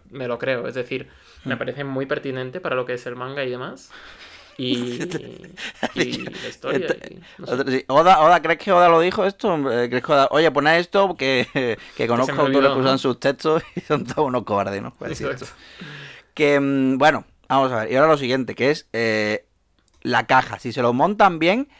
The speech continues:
Speaker 2: la cajita con la fruta, esto es un puro merchandising para el futuro. Si
Speaker 1: Totalmente.
Speaker 2: mm, yo creo que esto lo...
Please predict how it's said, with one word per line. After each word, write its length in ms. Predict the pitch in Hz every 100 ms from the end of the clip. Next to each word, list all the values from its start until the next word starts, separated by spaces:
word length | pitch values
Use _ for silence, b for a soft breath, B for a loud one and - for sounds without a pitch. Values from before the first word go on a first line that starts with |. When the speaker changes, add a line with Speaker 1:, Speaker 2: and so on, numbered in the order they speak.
| _
Speaker 2:
la 180 | 131 123
cajita 480 | 127 - 156 113 107
con 220 | 120 113
la 120 | 107
fruta, 380 | 127 160 214 160
esto 260 | 151 -
es 220 | 151 180 -
un 260 | 123 117 107
puro 340 | 127 139 151
merchandising 1000 | 123 120 117 113 101 110 101 131 160 151
para 120 | 127 110
el 40 |
futuro. 360 | - 98 95 - _ -
Si 500 | 110 98 98 98 98 -
Speaker 1:
Totalmente. 560 | 127 120 113 135 -
Speaker 2:
mm, 60 | 110 - _ -
yo 120 | 123
creo 120 | 143
que 60 | 147
esto 120 | 160
lo... 140 | 127